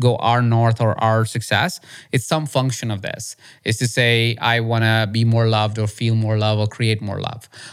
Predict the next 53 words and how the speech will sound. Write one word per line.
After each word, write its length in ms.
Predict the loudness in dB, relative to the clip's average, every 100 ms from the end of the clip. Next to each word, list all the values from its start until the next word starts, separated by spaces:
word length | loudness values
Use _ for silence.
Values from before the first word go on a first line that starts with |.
| -4
Or 160 | 2 2
it 160 | 2
may 220 | 2 2 2
be, 420 | 2 4 2 -2 -12 -6
"I 160 | 0 0
wanna 220 | 2 0
be 180 | 2 2
of 160 | 2 0
more 140 | -2
service 400 | 0 0 0 -2
to 120 | -4
humanity. 460 | 0 0 0 -2 -2
I 60 | -2
wanna 160 | -2
contribute. 600 | -2 -2 -2 -2 -4 -4
I 80 | -2
wanna 160 | 0 2
do 180 | 2 2
something 340 | 0 -2 -2
useful. 520 | 0 0 0 -6 -8
I 80 | -4
wanna 200 | -2 -2
create 360 | -2 0 0 0
something 300 | -6 -8 -8
useful." 480 | -8 -8 -10 -12 -14 -20 -20 -4
It's 160 | -2 0
some 240 | 0 0
function 460 | 0 0 0 2 2
of, 280 | 4 2 -4 -18 _
"I 80 | 2
wanna 160 | 4 4
become 360 | 2 0 0
a 40 | 2
better 240 | 2 0
version 400 | 0 0 0 -2
of 60 | -2
myself. 440 | -4 -6 -6 -2
I 60 | 0
wanna 180 | 2
find 400 | 0 0 2 2
a 60 | 2
better 180 | 0 -2
version 320 | -4 -4 -4
of 60 | -4
myself. 320 | -4 -2 0
I 40 |
wanna 140 | 0 -2
find 220 | -4 -4
my 80 | -4
truer 400 | -4 -2 0 0
version 340 | 0 0 -2
of 100 | -4
myself." 400 | -4 -6 -6